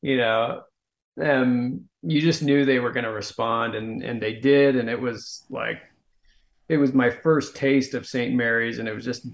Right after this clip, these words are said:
back and forth, back and forth, and went down to the wire. Dellavedova, I mean, he was tough the, the entire game. Super, super annoying to play against. Just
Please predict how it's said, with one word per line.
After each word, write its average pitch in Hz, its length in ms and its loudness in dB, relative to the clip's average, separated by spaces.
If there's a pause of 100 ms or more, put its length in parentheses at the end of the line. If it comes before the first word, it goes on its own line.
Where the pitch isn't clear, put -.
back 127 340 -2
and 110 220 -4
forth, 127 480 2
back 123 280 0
and 117 220 -6
forth, 123 480 2
and 110 480 -8 (680)
went 135 200 4
down 127 220 4
to 123 80 2
the 120 100 0
wire. 123 580 2
Dellavedova, 131 1040 2 (280)
I 139 60 -10
mean, 120 600 -2
he 151 200 0
was 156 300 0
tough 135 560 0
the, 113 380 -4 (160)
the 135 140 2
entire 113 520 0
game. 113 580 -6
Super, 151 460 -2
super 185 380 2
annoying 123 580 2
to 117 80 -2
play 120 360 -2
against. 117 680 -8
Just - 360 -8